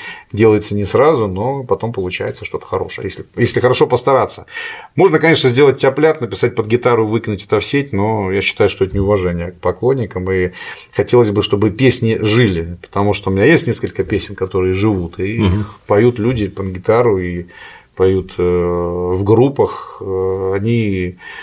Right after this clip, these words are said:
Speaker 1: на различных музыкальных сборниках находятся, поэтому, как говорила Фаина, э, Раневская, сняться в плохом фильме — это все равно, что плюнуть в вечность. Мне кажется, что сделать плохую песню и выкинуть, сказать, что вот этому альбому — это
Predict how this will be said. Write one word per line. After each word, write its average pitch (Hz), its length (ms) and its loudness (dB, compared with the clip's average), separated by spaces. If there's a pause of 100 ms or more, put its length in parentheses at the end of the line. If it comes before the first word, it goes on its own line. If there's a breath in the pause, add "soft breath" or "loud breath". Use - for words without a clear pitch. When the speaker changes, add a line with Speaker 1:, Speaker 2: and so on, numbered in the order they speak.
(220 loud breath)
Speaker 1:
на 98 600 2
различных 107 440 2
музыкальных 98 480 0
сборниках 104 540 0
находятся, 90 560 -4
поэтому, 95 400 -6 (520 loud breath)
как 113 180 0
говорила 131 320 6
Фаина, 131 260 4 (140)
э, 113 500 2
Раневская, 117 640 4 (640 loud breath)
сняться 123 380 2
в - 40 -2
плохом 120 320 2
фильме — 165 360 4
это 98 100 0
все - 140 0
равно, 127 180 4
что 113 160 -2
плюнуть 113 360 0
в 101 40 -4
вечность. 95 460 -2
Мне 104 120 -4
кажется, 104 340 2
что 101 300 2
сделать 101 600 2
плохую 104 340 0
песню 131 320 2
и - 20 0
выкинуть, 101 340 -2
сказать, 87 200 -2
что - 160 -2
вот 90 160 2
этому 92 260 -2
альбому — 101 380 2
это 87 260 -12